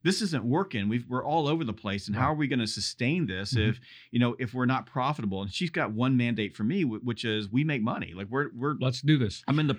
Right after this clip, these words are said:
Speaker 1: we're in the profit business.
Speaker 2: Uh,
Speaker 1: You know, so I think that, I think that you have to be able to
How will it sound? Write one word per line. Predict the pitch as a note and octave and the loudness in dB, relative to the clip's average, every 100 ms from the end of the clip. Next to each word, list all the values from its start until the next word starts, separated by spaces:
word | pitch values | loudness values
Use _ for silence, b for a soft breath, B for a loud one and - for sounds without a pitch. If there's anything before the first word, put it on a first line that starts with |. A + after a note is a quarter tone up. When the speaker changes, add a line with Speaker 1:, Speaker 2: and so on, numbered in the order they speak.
| - | 0
Speaker 1:
we're | D#3+ | 0
in | F3+ | 2
the | |
profit | - F3+ G3 C#3 | 2 2 2 0
business. | G2 F#2 F#2+ G2+ - B | -2 -4 -4 -4 -6 B
Speaker 2:
Uh, | B B B _ | B B B _
Speaker 1:
You | C3 | 2
know, | B2 | 2
so | A2 C#3 A#2+ A#2 | 2 0 0 0
I | C#3 D#3+ | 0 2
think | G3+ D3+ | 2 2
that, | C3 B2+ | -2 -2
I | C3+ | -2
think | E3 D3 | 0 0
that | C#3 A#2+ - B B | 0 -2 -2 B B
you | A#2+ E3 G3+ | 0 4 4
have | D3+ D#3 - | 2 0 -2
to | A#2+ | -2
be | A#2 B2 | 2 2
able | B2 A2+ A2 | 2 -2 -4
to | - A2+ G#2 G#2 | -2 0 2 0